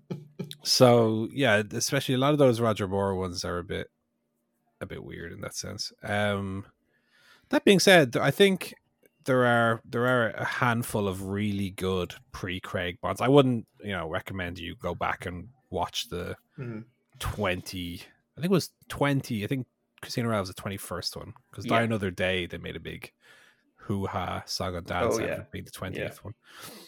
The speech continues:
Speaker 1: Um, but there's probably, like, five, five really good ones that maybe would be worth, uh, a watch. Like, I would say off the top of my head, um,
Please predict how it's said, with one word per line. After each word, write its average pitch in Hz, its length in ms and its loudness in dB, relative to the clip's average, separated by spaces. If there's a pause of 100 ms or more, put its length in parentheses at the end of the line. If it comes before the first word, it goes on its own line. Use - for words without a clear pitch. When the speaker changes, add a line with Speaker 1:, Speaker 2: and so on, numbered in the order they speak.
(180)
Speaker 1:
Um, 110 300 4
but 156 100 4
there's 277 160 8
probably, 294 240 8
like, 170 180 10
five, 104 1000 6 (580)
five 117 720 4
really 98 300 0
good 82 180 -4
ones - 540 -8 (1200)
that - 180 -8
maybe 85 320 -10
would - 160 -12
be 69 100 -12
worth, - 460 -12 (220)
uh, 123 280 -14 (100)
a - 100 -14
watch. - 460 -12
Like, 92 120 -4
I 104 120 2
would 117 100 2
say - 80 2
off - 140 4
the - 60 -4
top 139 120 2
of - 40 -10
my 104 100 -2
head, 92 340 0 (800)
um, 90 540 -4